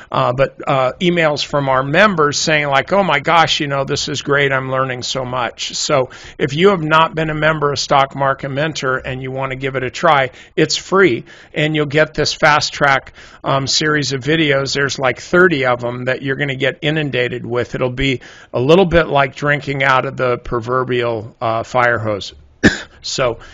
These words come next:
you're gonna get inundated with knowledge. So I want you to check that out. And by the way, if you don't like it, then cancel. Uh, I won't take it personally 'cause I won't know about it. We have other people dealing with that. But definitely check that out.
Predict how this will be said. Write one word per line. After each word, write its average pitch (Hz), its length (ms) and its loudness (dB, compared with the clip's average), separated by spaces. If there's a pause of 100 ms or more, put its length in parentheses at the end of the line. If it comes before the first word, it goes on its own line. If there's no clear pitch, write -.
(100)
you're 143 140 0
gonna 156 180 0
get 143 200 0
inundated 139 680 -2
with 127 220 -6
knowledge. 120 540 -2
So 123 340 -2 (260)
I - 40 -2
want 143 260 4
you 147 100 0
to 139 80 -6
check - 340 0
that 135 200 4
out. 131 240 4
And 160 180 0
by 202 160 4
the 208 80 2
way, 214 160 4
if - 140 0
you - 40 2
don't 202 180 2
like 151 260 4
it, 175 100 -4
then 165 160 0
cancel. 175 560 -2 (340)
Uh, 127 300 -2
I 156 120 6
won't 170 180 2
take 151 200 0
it - 120 -6
personally 143 520 0
'cause 131 200 -6
I 123 100 0
won't 139 220 -6
know 151 180 0
about 117 240 0
it. - 80 -8
We 120 120 -2
have 127 120 0
other 131 180 0
people 110 360 -8
dealing 104 360 -8
with 98 180 -12
that. - 260 -6 (260)
But 135 240 -2 (180)
definitely 180 500 2
check 156 320 2
that 139 200 4
out. 131 280 2